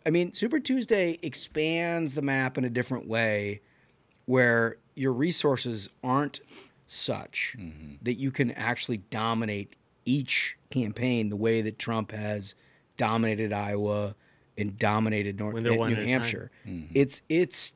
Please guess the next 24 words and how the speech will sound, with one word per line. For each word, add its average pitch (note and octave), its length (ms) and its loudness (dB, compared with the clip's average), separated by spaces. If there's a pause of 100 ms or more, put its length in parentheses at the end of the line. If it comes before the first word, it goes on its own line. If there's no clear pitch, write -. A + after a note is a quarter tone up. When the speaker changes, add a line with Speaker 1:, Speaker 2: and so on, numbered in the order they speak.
Speaker 1:
like C3+ 340 2
a B2 80 0
full E3+ 400 0
map C3 460 -2
of G#2+ 80 -8
stuff. - 640 0 (640)
And C#3 160 4
so D3+ 220 8
if C3+ 140 2
you're G#3 140 10
looking G#3+ 260 4
at E3 120 0
this D3+ 120 -2
from C#3 160 -6
Nikki B2+ 240 0
Haley's E3+ 300 2
standpoint, A#2 560 -4
I F#3+ 120 6
look D#3 200 2
at C3 80 0
it A#2+ 300 -2 (840)
in B2 140 -2
two F#3 180 6
ways. C#3+ 540 2